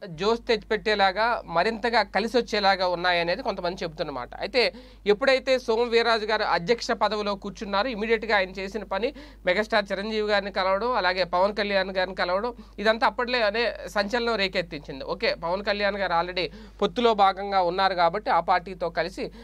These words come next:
దాన్ని పెద్దగా సీరియస్గా తీసుకోలేదు ఎవరు. కాకపోతే ఇప్పుడు తాజాగా, ఆ, నటుడు రాజేంద్ర ప్రసాద్ గారిని, నట కిరీటి రాజేంద్ర ప్రసాద్ గారిని కలవడం, అలాగే, ఆ, నటి,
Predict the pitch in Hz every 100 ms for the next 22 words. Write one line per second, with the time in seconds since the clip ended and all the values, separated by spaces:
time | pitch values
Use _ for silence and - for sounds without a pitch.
0 | - - 170 202 202 185 202 202 170 240
1 | 247 240 220 202 196 190 156 139 127 139
2 | 214 220 262 254 247 208 214 202 226 233
3 | 240 226 - - - - 160 156 156 147
4 | 160 196 269 254 196 208 233 233 190 170
5 | 160 147 139 123 120 - 143 165 233 226
6 | 233 226 175 156 - 180 185 214 208 202
7 | 202 185 185 175 175 170 185 202 220 180
8 | 180 185 151 - 202 - 151 151 147 143
9 | 147 180 185 233 156